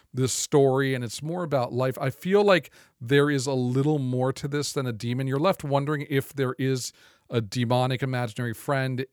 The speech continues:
or if it is somehow in their imagination, but can't really be because someone threw that kid down the stairs, and I don't think an eight-year-old could hoist another child over their head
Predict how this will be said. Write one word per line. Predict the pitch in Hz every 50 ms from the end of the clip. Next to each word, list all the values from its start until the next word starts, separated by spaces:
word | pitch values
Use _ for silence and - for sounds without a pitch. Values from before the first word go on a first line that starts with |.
| _ _
or | - 135 135 139 135 143 143
if | 143 131 120 -
it | 131 123
is | 123 127 127 123 113 - - _ _ _ _ _
somehow | - - - 185 190 196 196 208
in | 208 208
their | 202
imagination, | 202 196 196 196 165 - 196 185 - 180 175
but | 165 143
can't | - - 233 247 196 -
really | 156 131 127 139 147 147 143 135 127
be | 117 110 117 110
because | 104 107 - 135 -
someone | - 208 214 202 190
threw | 170 - 160 135
that | 120 127 110 -
kid | - 143 123
down | 123 117 110 110
the | 104
stairs, | - - - 139 120 117 113 107 101 - - - - - -
and | 143 135
I | 139 147
don't | 156 156
think | 135 156 156
an | 139 135 -
eight-year-old | 151 147 151 151 135 139 131 127 117
could | - 127 120
hoist | - - - 143 151 147 139 - - 139
another | 127 123 127 127 123 110
child | - - 151 151 131 123 117 117 -
over | 135 131 120 131
their | 123 127 120
head | 107 123 139 127 113 107